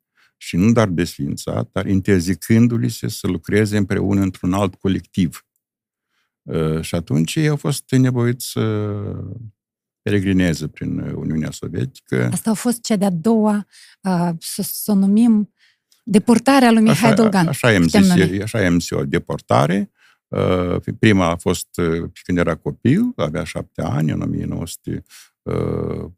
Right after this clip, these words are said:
Speaker 1: patruzeci și nouă, când, uh, împreună cu mama și sora au fost, uh, deportați în Onohoi, în Buriatia.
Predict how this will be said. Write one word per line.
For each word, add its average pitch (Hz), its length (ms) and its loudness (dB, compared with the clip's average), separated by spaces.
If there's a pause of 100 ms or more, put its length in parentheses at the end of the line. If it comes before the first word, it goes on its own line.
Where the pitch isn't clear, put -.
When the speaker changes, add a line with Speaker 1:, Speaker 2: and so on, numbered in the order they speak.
(380)
Speaker 1:
patruzeci - 380 -8
și - 160 -8
nouă, 165 480 -2
când, 82 240 -4
uh, 78 240 -6 (320)
împreună 90 440 0
cu - 160 -4
mama 90 540 4
și - 200 -14 (180)
sora 80 580 -6 (600)
au 80 120 -8
fost, - 480 -6
uh, 80 460 -2
deportați 80 840 -8
în 80 120 -2
Onohoi, 73 640 -2
în 67 120 0
Buriatia. 104 760 -4